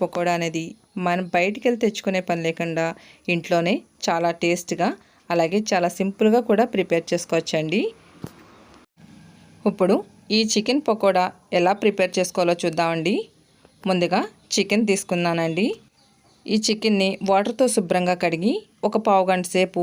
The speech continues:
ఫ్రిడ్జ్లో పెట్టి ఉంచానండి. ఇలా ఫ్రిడ్జ్లో పెట్టడం వల్ల సాఫ్ట్గా అవుతుంది. చూసారు కదండి, ఇలాగా శుభ్రం చేసి పెట్టుకున్న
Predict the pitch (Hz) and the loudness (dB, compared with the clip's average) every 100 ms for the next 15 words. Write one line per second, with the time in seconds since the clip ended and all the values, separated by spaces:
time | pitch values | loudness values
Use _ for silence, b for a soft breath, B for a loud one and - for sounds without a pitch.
0 | 180 - 196 175 247 247 208 175 170 175 | -4 -2 -2 2 2 2 0 -2 0 0
1 | 170 165 196 403 B B - 196 185 175 | 0 0 0 -2 B B -4 -2 -2 -4
2 | 175 190 185 - 175 170 170 302 - - | 0 0 0 0 0 2 0 -2 -6 -6
3 | - 160 165 - 180 190 170 175 170 175 | -2 -2 -2 -4 0 2 2 -2 0 0
4 | 370 - - - B B B B - 196 | 0 -4 -14 -20 B B B B -2 2
5 | 240 247 208 190 185 294 - - 196 185 | 2 2 0 2 0 -2 -6 -4 0 2
6 | 180 180 208 180 208 214 208 196 185 - | 2 0 -2 0 2 2 2 0 -2 0
7 | 180 | -2